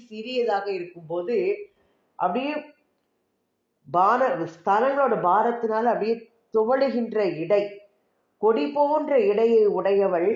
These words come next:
அத தன பாரம் வந்து அவளுக்கு ரொம்ப கனமா இருக்கு. அந்த பாரத்தை தாங்க இயலாததாக இருக்கின்றார். ஏன்னா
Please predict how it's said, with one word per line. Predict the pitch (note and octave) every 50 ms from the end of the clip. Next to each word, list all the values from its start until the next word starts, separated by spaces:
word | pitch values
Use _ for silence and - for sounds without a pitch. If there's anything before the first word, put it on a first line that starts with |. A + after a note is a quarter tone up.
| - - _ -
அத | C#3+ D3+ D3 D#3 D3 -
தன | B2 C#3+ F3 G3 A#3+ C#4 C4+ - -
பாரம் | - E3 F3 F#3+ G#3+ A#3 A#3+ A#3 G3+
வந்து | F#3+ F3 E3+ F3 F#3 A3+ G#3 E3+ D#3 D#3 - - - _ _ _ _ _ -
அவளுக்கு | C3 D3 D#3 D3 - D3
ரொம்ப | C#3+ C#3+ D3+ E3+ F#3+ G#3 G#3+ A#3+ G3 C#3
கனமா | C3 D#3 E3 E3+ G3 G#3 A3 A#3 B3+ B3+
இருக்கு. | A3 F3+ - - - - -
அந்த | - C3 C#3+ C#3+ C#3+ -
பாரத்தை | D#3 D#3+ E3+ G3 G#3 A3+ G#3+ G3 F#3 F3 -
தாங்க | - D#3+ D#3+ F3 G3+ A3+ G#3 A3 G3+ F3 D3 - - - _ _ _ _ _ -
இயலாததாக | E3 G3 G#3 G#3+ A3 G#3+ G#3 G#3 G3 F#3 F#3 E3+ E3+ E3+ E3 D#3+ D#3+ D#3+ F#3+ A#3 G3+ D#3+ E3 F#3 G3 - - - _ _ _ _ _ -
இருக்கின்றார். | F#3 G3 G3 G3+ G3+ G3 G3 F3+ D#3 D3+ D#3+ E3 D#3+ F3+ G3 F3 D3+
ஏன்னா | F3 G3 G3+ G#3 B3+ A#3+